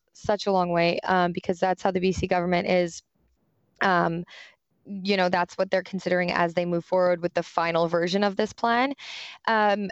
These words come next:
at first, to answer the question about how it's going and if, you know, if we think the government's gonna, uh, waver on it, at first we were scared they were gonna walk away, B C, altogether because the backlash was so strong.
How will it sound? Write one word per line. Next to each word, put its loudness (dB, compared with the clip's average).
at 0
first, -2
to -2
answer 0
the 0
question -2
about 0
how 0
it's -4
going 2
and 2
if, -4
you -2
know, -4
if -8
we -2
think -4
the -2
government's -2
gonna, 0
uh, -2
waver 0
on 2
it, 0
at 0
first -2
we 2
were 2
scared 0
they 2
were 0
gonna 0
walk 0
away, -2
B 0
C, -6
altogether -2
because -2
the 0
backlash -2
was -4
so -2
strong. -2